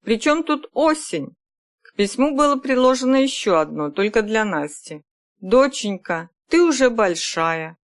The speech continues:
Нет у тебя отца, есть у вас только мать. И помни, что я вас никогда не брошу». Так говорят, только когда хотят бросить, выбросить ребёнка за порог, как надоевшего и нашкодившего котёнка.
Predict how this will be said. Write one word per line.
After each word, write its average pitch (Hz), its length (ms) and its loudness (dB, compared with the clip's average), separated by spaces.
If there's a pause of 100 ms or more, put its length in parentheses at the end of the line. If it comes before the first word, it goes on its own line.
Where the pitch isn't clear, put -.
(200)
Нет 339 280 -2
у 269 80 0
тебя 208 380 2
отца, 185 460 -4 (160)
есть 302 420 0
у 233 60 4
вас 220 260 2
только 233 360 2
мать. 170 480 -4 (200)
И 269 140 2
помни, 269 500 2
что - 220 -4
я 254 220 4
вас 247 320 -2
никогда 202 460 0
не 254 140 2
брошу». 156 640 -6 (840)
Так 226 340 2
говорят, 190 680 2
только 190 280 -2
когда 196 320 0
хотят 196 420 0
бросить, 175 880 -2
выбросить 196 640 -2
ребёнка 196 500 0
за 185 140 -2
порог, 208 600 0
как 180 200 -6
надоевшего 180 680 0
и 175 60 2
нашкодившего 190 840 -2
котёнка. 147 800 -4